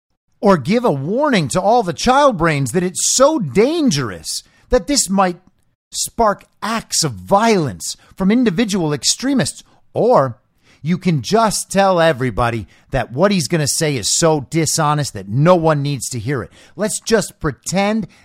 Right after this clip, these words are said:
that none of it happened. We're gonna talk about the charges and how serious they are. We're gonna tell everybody that no one believes he's innocent. He's gonna go to jail for a hundred billion zillion years. But none of it's true and none of it's working.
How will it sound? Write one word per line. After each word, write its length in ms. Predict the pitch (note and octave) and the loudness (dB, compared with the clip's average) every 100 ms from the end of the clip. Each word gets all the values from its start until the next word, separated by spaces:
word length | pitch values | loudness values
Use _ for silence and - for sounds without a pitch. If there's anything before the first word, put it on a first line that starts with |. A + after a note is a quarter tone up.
| - | -8
that 180 | B2 | -6
none 260 | B2+ D3 F#3+ | -2 2 2
of 80 | G#3 | 2
it 80 | G3 | -2
happened. 460 | D#3 D#3 G#2 D2+ _ _ | -2 -2 -4 -12 _ _
We're 120 | C3 | -8
gonna 160 | C3+ A2+ | -6 -6
talk 340 | - - D#3+ | -4 -2 0
about 240 | E3 D3 - | 2 0 0
the 60 | |
charges 580 | G#2 - C#3+ F3 F3+ E3+ | -6 -2 0 0 0 -6
and 80 | A#2 | -6
how 160 | A2 F#2+ | -8 -8
serious 640 | - - D#3+ F#3 G3+ - | -6 -2 -2 0 -2 -2
they 180 | G3+ F#3+ | -2 2
are. 240 | G3 G3+ - A#2+ | 2 0 -6 -8
We're 100 | C3 | -4
gonna 160 | C#3+ B2 | -2 -4
tell 460 | - - F3+ G3+ | -6 -2 0 2
everybody 560 | G#3+ G3 G3+ G3+ G#3 F#3+ - - | 0 0 -2 0 -2 -4 -10 -4
that 240 | C#3+ C3 | -4 0
no 260 | C#3+ E3 A3 | 2 4 4
one 300 | A3 F3+ C#3+ | 4 2 2
believes 400 | D3+ D3 D3 - | 0 -2 -2 -2
he's 200 | D3 C3 | -2 0
innocent. 360 | F#3 - G#3 - - | 0 0 -2 -6 -10
He's 320 | - C4+ B3 | -2 0 2
gonna 220 | F3+ D#3 | 0 0
go 180 | C3+ D#3+ | 2 2
to 80 | D3 | 0
jail 320 | A2 D#3 A#3+ | -2 -2 -2
for 220 | A#3 D#3+ | -4 -4
a 80 | C3 | -2
hundred 400 | A#2+ D#4 E4 F3+ | 0 0 0 -2
billion 400 | F3+ C4+ D4+ C#4+ | 2 2 2 0
zillion 520 | D3 G3 D4 D4+ C4+ | 2 2 2 0 0
years. 800 | F#3+ A#3+ C#4+ F3+ F#2 - - - - _ _ _ _ _ _ _ _ | 0 0 0 0 -2 -10 -12 -12 -14 _ _ _ _ _ _ _ _
But 180 | C3+ C3+ | -4 2
none 280 | C#3 E3 G3 | 2 4 2
of 80 | |
it's 240 | F#3 F3 - | 0 -2 -4
true 400 | B2 D3 D3 C#3 _ - | -2 0 0 -4 _ -18
and 220 | E2 F2+ | -12 -4
none 200 | B2+ D#3 | 0 2
of 120 | D3 | 2
it's 180 | C#3+ - | -2 -6
working. 500 | G#2+ D#3 - A#2+ | -2 -2 -2 -6